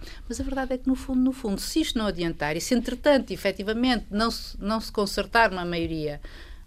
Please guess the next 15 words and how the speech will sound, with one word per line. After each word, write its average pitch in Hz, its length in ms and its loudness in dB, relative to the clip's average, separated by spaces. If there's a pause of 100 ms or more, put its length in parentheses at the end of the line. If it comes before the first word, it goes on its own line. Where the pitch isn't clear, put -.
(100)
à 190 100 6
direita 156 480 2
ou 151 60 0
não, 170 180 0
aliás, 196 280 -2
que - 80 -12
o - 40 -12
próprio 220 680 4
B 151 340 -2
E 190 320 8
e 156 60 2
o 143 40 -2
P 156 180 0
C 175 300 2
não, 147 420 0